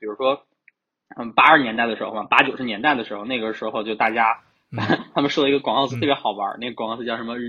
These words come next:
Speaker 1: ？“人头马一开，好运自然来。” <laughs> 我印象非常深刻。
Speaker 2: 嗯。
Speaker 1: 你看，就，就你感觉那个时候是充满机会的嘛，
Speaker 2: 嗯。
Speaker 1: 是吧？
Speaker 2: 对。
Speaker 1: 就，就，就，
Speaker 2: 对，对。
Speaker 1: 就各种各样的机会都在，只要你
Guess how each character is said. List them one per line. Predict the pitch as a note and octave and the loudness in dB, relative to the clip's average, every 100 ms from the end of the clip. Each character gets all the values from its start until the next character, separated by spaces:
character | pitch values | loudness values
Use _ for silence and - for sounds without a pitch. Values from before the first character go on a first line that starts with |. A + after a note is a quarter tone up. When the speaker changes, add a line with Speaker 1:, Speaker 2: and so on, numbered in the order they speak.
| - | -8
Speaker 1:
？“人 | C3 B2 D3 | -4 -2 -2
头 | - D3 | -6 -2
马 | C3+ | -2
一 | - A2+ | -2 -8
开， | - A#2 | -4 -4
好 | A2+ - G#2 | -2 -2 0
运 | A#2 A#2 | 0 -4
自 | - B2 | -4 0
然 | A2+ B2+ | 2 2
来。” | A#2 G#2 A2+ C3 - F#3+ D4 E4+ | 0 -2 -4 -4 -6 -10 -12 -12
<laughs> | E4 - | -12 -10
我 | A#2+ | -4
印 | A#2+ | -4
象 | A2 B2+ | -2 -2
非 | C3+ | 2
常 | B2+ | 2
深 | B2 - A2+ | 2 -4 -4
刻。 | A2 A#2 | -6 -8
Speaker 2:
嗯。 | G#2+ | -2
Speaker 1:
你 | |
看， | D#3+ E3 - - _ - - | 0 0 -2 -20 _ -18 -8
就， | - | -4
就 | G#3 A#3+ | 2 2
你 | A3+ | 6
感 | F3 | 6
觉 | B2 | 6
那 | A#3 | 4
个 | F#3 | 4
时 | |
候 | E3 | 4
是 | E3+ | 0
充 | - | -2
满 | F3+ G#2 | -4 -4
机 | G2+ D3 | 0 2
会 | E3+ E3+ G#2+ | 2 2 0
的 | |
嘛， | - - | -6 -16
Speaker 2:
嗯。 | _ _ _ _ _ | _ _ _ _ _
Speaker 1:
是 | - | -4
吧？ | A2 G#2+ G#2 - | -2 -2 -6 -6
Speaker 2:
对。 | A#2+ | -6
Speaker 1:
就， | |
就， | A#2+ B2 | -2 -2
就， | A#2+ B2 | 0 0
Speaker 2:
对， | A#2 | 0
对。 | |
Speaker 1:
就 | A#2+ A2+ | 0 0
各 | A2 | 2
种 | D#3+ | 0
各 | A2+ | 2
样 | A2 A2 | 0 0
的 | |
机 | G2+ A#2 | -6 -8
会 | A2 G#2+ | -6 -4
都 | A2 | -6
在， | G#2 A2 G2+ - | 0 0 0 -6
只 | A2 | 4
要 | C#3+ | 4
你 | E3 B2 G#2+ | 4 -2 -6